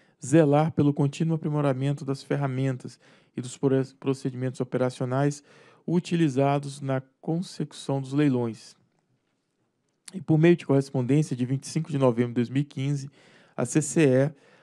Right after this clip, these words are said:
após discorrer sobre o histórico das tratativas com as superintendências da aneel para definir o escopo e levantar requisitos,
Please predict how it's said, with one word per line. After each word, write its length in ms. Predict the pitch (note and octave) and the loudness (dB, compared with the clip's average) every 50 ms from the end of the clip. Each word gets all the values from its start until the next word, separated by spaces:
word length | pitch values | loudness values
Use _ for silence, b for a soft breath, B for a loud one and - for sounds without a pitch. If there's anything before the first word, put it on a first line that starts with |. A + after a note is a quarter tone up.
| b b | b b
após 360 | - - - - D#3 E3+ F3 | -10 -6 -2 0 2 2 2
discorrer 400 | F3 F3 - - D#3+ C#3+ C#3 C#3+ | 0 -4 -4 -2 0 0 0 0
sobre 260 | C3+ - C#3+ C3 C3+ | 0 -2 -4 0 0
o 20 | C#3 | 0
histórico 440 | B2+ - - - C#3 D3+ D3 - E3 | 0 0 0 0 2 2 2 0 0
das 180 | C#3+ C3+ B2+ | -2 -2 -2
tratativas 680 | - C#3 C3 - - B2+ A#2+ - - - C3 C3 B2+ - | -2 -4 -4 -2 -2 -2 -2 -4 -8 -8 -6 -6 -6 -6
com 80 | - | -6
as 80 | B2+ A#2+ | -6 -6
superintendências 800 | - B2 - - A#2+ B2 B2 - B2+ A#2+ A#2+ B2 A2+ - A#2 A2+ | -8 -4 -2 -2 -2 -2 -4 -6 -6 -6 -6 -6 -6 -8 -8 -4
da 120 | A2+ B2 | -2 -2
aneel 360 | A#2+ A#2 A#2+ C3 C#3 C#3 C3+ B B B B B B B B B | -2 0 2 2 2 2 0 B B B B B B B B B
para 180 | - C3+ B2+ B2+ | 0 2 2 2
definir 460 | B2 B2+ D3+ D3 - - C#3+ C3+ C3 | 2 2 0 0 0 -2 -2 0 2
o 80 | C3 C3 | 2 2
escopo 720 | B2+ - - - - - - D#3 E3+ D#3 - - C3 - - | 0 -2 -6 -12 -6 0 2 2 2 2 0 -6 -12 -10 -8
e 100 | - - | -4 -2
levantar 460 | B2+ C3 C3 B2 C3+ C3 B2 B2 A#2+ | 0 2 2 2 0 -2 -2 -2 -2
requisitos, 680 | A#2+ A#2+ A#2+ A#2+ - A#2+ A#2 B2+ D3+ E3 D#3+ - - | -2 -2 -4 -4 -4 -4 -2 0 0 0 0 -2 -8